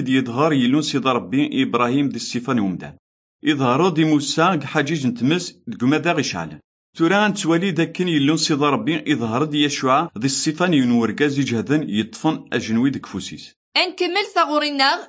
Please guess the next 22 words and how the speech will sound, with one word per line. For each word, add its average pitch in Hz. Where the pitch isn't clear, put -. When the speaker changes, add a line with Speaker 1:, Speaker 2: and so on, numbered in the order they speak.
Speaker 2:
dima 254
deg 285
udlis 302
n 302
Yacuɛa, 285
ixef 196
wis 359
setta, 233
si -
ṣṣdar 339
tis 311
snat 233
ar 277
tis 285
xemsa. 151
Tira 226
iqedsen 247
qqarent-d. 226
Yenna 220
Umeɣlal 262
i 359
Yacuɛa, 170